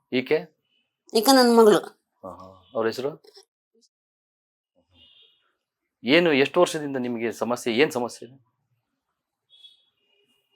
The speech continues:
Speaker 2: ಎರಡೂವರೆ ವರ್ಷ ಆಯ್ತು ಇದೀಗ.
Speaker 1: ಹ್ಮ್.
Speaker 2: ರನ್ನಿಂಗ್.
Speaker 1: ಮೊದ್ಲೇ ನಡೀತಿದ್ರಾ?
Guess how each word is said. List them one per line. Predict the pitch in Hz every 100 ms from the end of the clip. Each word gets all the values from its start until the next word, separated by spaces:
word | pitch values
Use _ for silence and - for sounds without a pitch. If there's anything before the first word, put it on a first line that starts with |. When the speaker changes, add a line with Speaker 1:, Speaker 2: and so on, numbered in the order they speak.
| -
Speaker 2:
ಎರಡೂವರೆ | 247 311 294 254
ವರ್ಷ | 233 - 285
ಆಯ್ತು | 214 - - 196
ಇದೀಗ. | 165 165 151
Speaker 1:
ಹ್ಮ್. | - _ _ _ _ _ - 87 190
Speaker 2:
ರನ್ನಿಂಗ್. | 196 180 156 143 110
Speaker 1:
ಮೊದ್ಲೇ | 110
ನಡೀತಿದ್ರಾ? | 113 104 - 104 - -